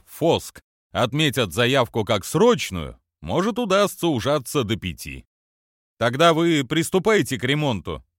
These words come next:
а я доложу, что нужна отметка о срочности.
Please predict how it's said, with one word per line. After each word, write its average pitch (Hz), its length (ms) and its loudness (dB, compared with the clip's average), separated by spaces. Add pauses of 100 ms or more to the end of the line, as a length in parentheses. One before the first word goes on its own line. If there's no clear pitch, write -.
(140)
а 135 160 2
я 196 160 6
доложу, 151 420 2
что 131 180 -2
нужна 127 380 0
отметка 113 540 0
о 90 40 0
срочности. 95 800 -6